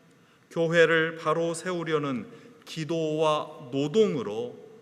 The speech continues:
땀을 흠뻑 흘렸습니다. 후대에 이르러 피의 증언을 통한 순교를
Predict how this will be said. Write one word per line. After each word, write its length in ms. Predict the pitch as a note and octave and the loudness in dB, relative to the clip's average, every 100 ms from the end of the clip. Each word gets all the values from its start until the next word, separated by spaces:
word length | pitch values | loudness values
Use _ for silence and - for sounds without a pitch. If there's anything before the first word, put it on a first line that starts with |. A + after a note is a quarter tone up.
| - - | -20 0
땀을 560 | F#3 F#3 F#3 F#3 F3+ F#3 - | 0 2 -2 -4 -6 -12 -16
흠뻑 1000 | - A#3+ A3 - C#3+ G2+ F#2 - - - | -6 -4 -6 -6 -4 -4 -6 -18 -20 -20
흘렸습니다. 760 | - D3+ A#2 - G#2 G2 F#2 F#2 - _ _ _ _ _ _ _ | -14 -10 -10 -10 -14 -14 -14 -16 -20 _ _ _ _ _ _ _
후대에 540 | - A3+ G#3+ G#3+ G#3 G3+ | -10 -4 0 2 2 0
이르러 460 | D3 C3 G2 E2 E2+ - - - _ _ _ _ | -2 -2 -4 -6 -14 -20 -20 -20 _ _ _ _
피의 460 | - - A#3+ A#3+ A3+ | -12 -6 2 4 4
증언을 600 | A3+ E3+ E3 F3 F#3+ F#3+ | 2 -2 2 2 2 -4
통한 380 | F3 F3 E3 E3 | -4 0 2 0
순교를 800 | E3 A3+ G#3 E3 A#2 A2+ A#2+ | -6 -6 -6 -4 -4 -4 -6